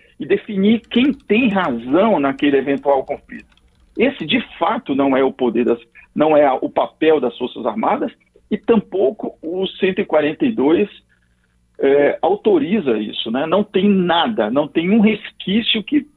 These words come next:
que se possa, com base no cento e quarenta e dois e numa interpretação da Constituição, é, se deduzir que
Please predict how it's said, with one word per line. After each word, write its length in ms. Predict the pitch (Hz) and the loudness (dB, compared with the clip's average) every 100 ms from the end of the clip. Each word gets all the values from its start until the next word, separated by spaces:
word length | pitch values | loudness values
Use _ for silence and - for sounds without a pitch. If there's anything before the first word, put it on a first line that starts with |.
| - | -16
que 80 | 175 | -6
se 100 | 202 | -6
possa, 360 | - 143 123 - | 0 0 0 -4
com 240 | 208 220 | 0 2
base 440 | 127 151 165 139 | 4 2 2 -2
no 100 | 139 120 | -6 -6
cento 240 | 117 127 | -8 -10
e 40 | |
quarenta 360 | - 131 131 127 | -4 -2 -2 -4
e 60 | 131 | -4
dois 260 | 110 117 - _ _ _ _ _ _ | -4 -4 -8 _ _ _ _ _ _
e 120 | - 185 | -2 2
numa 180 | 175 | 4
interpretação 920 | 156 - 143 131 139 143 117 - 127 123 | 2 2 0 0 -2 -2 -4 -4 -2 0
da 120 | 123 | -2
Constituição, 840 | - 120 - - 120 - 160 196 202 _ _ _ _ _ _ | -2 -6 -6 -6 -8 -2 0 0 -2 _ _ _ _ _ _
é, 360 | - 139 143 - - | 0 2 2 0 -4
se 80 | 196 | 0
deduzir 840 | 175 180 202 143 156 196 233 220 - - | 2 2 0 0 0 2 2 0 -6 -8
que 360 | 185 196 - | -2 0 -2